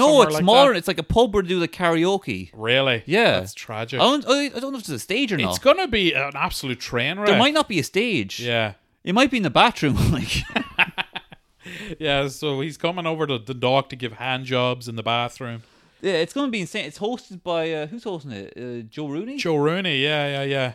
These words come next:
Speaker 2: I'd love to know. I'm gonna pro-, I'm gonna sit Joe down and force this out of him. Like, how
Speaker 1: Yeah.
Speaker 2: much are you getting paid?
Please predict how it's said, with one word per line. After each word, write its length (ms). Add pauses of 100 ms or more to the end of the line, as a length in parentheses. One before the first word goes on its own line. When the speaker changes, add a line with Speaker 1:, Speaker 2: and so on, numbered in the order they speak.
Speaker 2:
I'd 120
love 260
to 80
know. 180
I'm 60
gonna 340 (140)
pro-, 180
I'm 80
gonna 400 (120)
sit 320
Joe 260
down 320
and 340
force 400
this 180
out 140
of 140
him. 120
Like, 160
how 120
Speaker 1:
Yeah. 80
Speaker 2:
much 120
are 40
you 60
getting 200
paid? 400